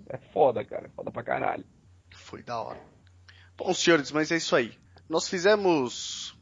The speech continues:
Speaker 2: a primeira parte sobre motocic-, as mulheres no motociclismo, né? Nós fizemos a, a nossa visão, né? A visão dos homens. E hoje acho que o pessoal conseguiu reparar que tem uma voz diferente aí, né? Aliás, bem diferente do que de costume, né?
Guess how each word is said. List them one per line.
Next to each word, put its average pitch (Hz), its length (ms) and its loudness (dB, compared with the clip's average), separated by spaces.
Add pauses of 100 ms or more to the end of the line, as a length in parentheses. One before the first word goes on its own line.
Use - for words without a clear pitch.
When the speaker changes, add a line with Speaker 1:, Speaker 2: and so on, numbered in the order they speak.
(220)
Speaker 2:
a 113 80 -6
primeira 123 380 -2
parte - 380 0
sobre 110 280 -12
motocic-, 110 720 -16
as 110 220 -12
mulheres 113 320 -6
no 113 100 -14
motociclismo, 131 760 -4
né? 131 220 0
Nós 117 300 -6
fizemos 120 420 -2
a, 113 260 2
a 120 140 -2
nossa 135 460 4
visão, 120 360 -4
né? 127 140 -6
A 120 40 -10
visão 117 260 -14
dos 151 200 -12
homens. 170 480 0 (360)
E 139 320 2
hoje 208 300 6
acho 214 140 0
que - 40 -12
o - 40 -10
pessoal 185 600 2 (260)
conseguiu 143 380 -2
reparar 135 400 2
que - 80 -20
tem 139 100 0
uma 127 140 2
voz 127 240 2
diferente 131 640 -2
aí, 135 160 4
né? 147 180 0
Aliás, 127 320 -4
bem 160 300 0
diferente 156 580 -2
do 113 80 -14
que - 120 -20
de 117 120 -14
costume, 185 500 -4
né? 127 200 -4